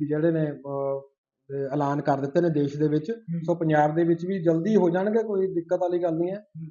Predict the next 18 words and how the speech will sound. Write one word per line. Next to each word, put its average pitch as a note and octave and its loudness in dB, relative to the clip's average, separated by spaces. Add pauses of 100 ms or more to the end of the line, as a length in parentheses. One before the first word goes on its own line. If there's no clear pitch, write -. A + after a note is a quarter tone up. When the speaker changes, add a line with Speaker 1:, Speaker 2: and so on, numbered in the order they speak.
Speaker 1:
ਤੋ D#3+ -2
ਜਿਹਨੂੰ F#3 2
ਵੀ A#3 0
ਇਹ, G#3 6
ਅਹ, E3+ 0 (600)
ਜ਼ਿੰਮੇਵਾਰੀ D#3+ 2
ਸੌਂਪੀ D#3+ 0
ਜਾਊਗੀ D#3+ 4
ਤਾਂ D#3+ 4
ਜਿਨ੍ਹਾਂ D#3 0
ਨੂੰ F#3 -2
ਟਿਕਟ D#3+ -2
ਅਨਾਉਂਸ D3+ -2
ਹੋਗੀ, E3 0
ਉਹਨਾਂ E3 -2
ਦੇ F3+ -2
ਨਾਲ C3+ -4
ਅਸੀਂ C#3+ -6